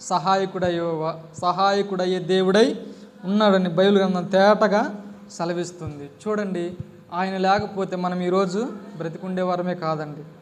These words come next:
ఉం? ఆయన ఉన్నాడు కాబట్టి, ఆయన సహాయకుడు కాబట్టి మనకు ప్రతినిత్యం కూడా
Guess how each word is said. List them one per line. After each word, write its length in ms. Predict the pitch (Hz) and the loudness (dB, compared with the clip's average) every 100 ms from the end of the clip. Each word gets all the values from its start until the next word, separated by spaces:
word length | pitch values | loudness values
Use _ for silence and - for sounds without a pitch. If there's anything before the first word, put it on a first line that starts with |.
| - _ _ _ _ 208 | -20 _ _ _ _ -10
ఉం? 180 | 277 - - - - _ _ _ | -10 -12 -20 -20 -20 _ _ _
ఆయన 220 | 160 196 196 | -4 -2 -2
ఉన్నాడు 300 | 202 233 233 | -2 0 0
కాబట్టి, 300 | 214 214 208 | 0 0 -2
ఆయన 140 | 190 | -4
సహాయకుడు 600 | - 180 180 208 208 208 | -2 0 2 2 2 0
కాబట్టి 280 | 202 196 190 | 0 0 -2
మనకు 180 | 190 190 | -4 -2
ప్రతినిత్యం 680 | 202 196 220 220 233 233 | -2 -2 -2 -2 -2 0
కూడా 300 | 220 220 262 | 4 4 2